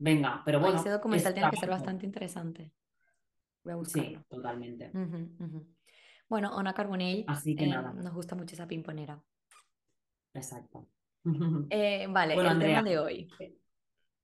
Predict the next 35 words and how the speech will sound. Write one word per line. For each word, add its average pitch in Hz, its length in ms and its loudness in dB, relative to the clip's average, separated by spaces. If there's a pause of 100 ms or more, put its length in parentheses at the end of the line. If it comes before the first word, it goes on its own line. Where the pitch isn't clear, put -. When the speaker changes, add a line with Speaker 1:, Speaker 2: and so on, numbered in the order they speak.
Speaker 1:
exacto, 127 680 -2
introducimos 147 600 2
el 160 120 2
tema 151 260 2
de 139 120 2
hoy. 226 300 0 (540)
Speaker 2:
Adictas 196 460 -2
a 214 60 -2
la 190 120 -6
productividad. 165 800 -4 (960)
Eh, 190 300 2
yo 190 180 4
le 202 100 2
propuse 208 340 -4
este 196 220 -6
tema 196 240 -2
a 190 140 -4
Hannah 185 320 -6
porque 180 380 -2
yo 180 80 0
estaba 190 220 -4
escuchando 185 540 -4
un 185 80 -4
podcast 196 340 -2
que 202 80 -6
se 190 160 -6
llama 175 280 -2
Saldremos, 180 400 -4
¿sabes 202 200 -2
cuál 233 160 0
es? 214 100 2
El 170 140 -2
Sal-, 175 260 0
Saldremos 180 360 -2
Mejores. 185 460 -6